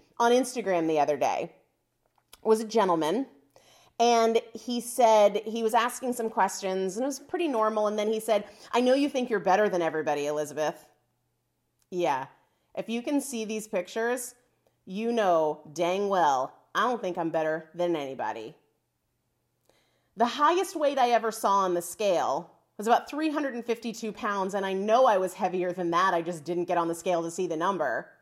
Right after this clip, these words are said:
I ate food out of the trash. I was a perpetual dieter. I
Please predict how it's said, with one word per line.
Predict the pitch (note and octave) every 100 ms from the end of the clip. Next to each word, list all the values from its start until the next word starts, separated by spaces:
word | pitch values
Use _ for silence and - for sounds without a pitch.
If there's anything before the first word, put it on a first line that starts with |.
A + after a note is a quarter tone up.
| _ _ _ _ _ _ _ -
I | A3+ A3+
ate | F#3 -
food | B3+ D4+
out | E4 F4
of |
the | F4
trash. | - - - G#3+ - - _ _ _ _ _ _ _ _ - A3
I | B3
was | B3+ B3 C4
a |
perpetual | C4 B3 - E4+ - F4+ D#4+
dieter. | A#3 A#3 G#3+ E3 - -
I | A#4